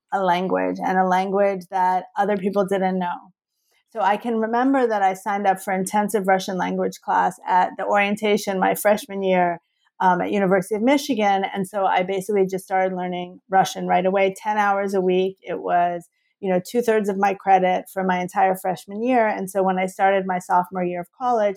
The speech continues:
I was already in fourth year Russian. So I did, like, a very fast track, and I loved it.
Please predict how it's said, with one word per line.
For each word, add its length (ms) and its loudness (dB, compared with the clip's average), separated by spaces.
I 60 0
was 120 0
already 300 2
in 120 -4
fourth 340 0
year 200 0
Russian. 380 -6
So 160 -4
I 100 4
did, 240 -2
like, 220 0
a 80 -2
very 460 -2
fast 360 -4
track, 380 0
and 120 -2
I 160 2
loved 420 2
it. 180 -12